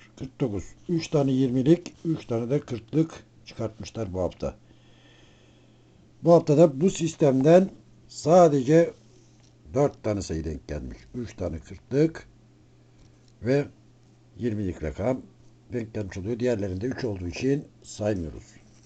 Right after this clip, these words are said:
Bir türlü sistem türü elimizde zaten yok. Yazmayın şekli bu hafta tam yüzde doksanı tutmuş. Sadece sıfır ile ilgili rakam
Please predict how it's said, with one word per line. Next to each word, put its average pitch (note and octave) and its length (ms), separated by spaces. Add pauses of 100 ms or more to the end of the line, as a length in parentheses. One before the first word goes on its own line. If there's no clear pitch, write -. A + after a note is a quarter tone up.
(420)
Bir - 60
türlü G2 220
sistem A2+ 460
türü D3+ 500
elimizde B2+ 520
zaten A2+ 280
yok. G#2+ 300 (1300)
Yazmayın A3+ 460
şekli A3+ 460
bu B3 60
hafta A3+ 300
tam A3+ 300 (680)
yüzde F3+ 600
doksanı F3+ 360
tutmuş. A2 360
Sadece E3+ 380
sıfır E3 320
ile D#3 100
ilgili C#3 140
rakam D#3 400